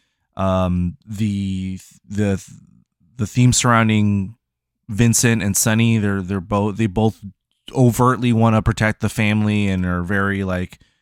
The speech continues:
uh, quick to, um, push the button, so to speak, you know?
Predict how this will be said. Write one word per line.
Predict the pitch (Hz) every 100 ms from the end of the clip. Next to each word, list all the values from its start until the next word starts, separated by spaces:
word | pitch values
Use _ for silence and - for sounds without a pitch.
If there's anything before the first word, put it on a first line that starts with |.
| _ _ -
uh, | 92 87 82
quick | - 127 -
to, | - 110 98 95
um, | 87 87 82 82 - _ -
push | 127 -
the | 110
button, | 95 104 131 127 -
so | - 117
to |
speak, | 117 - 131 131
you | -
know? | 123 123 131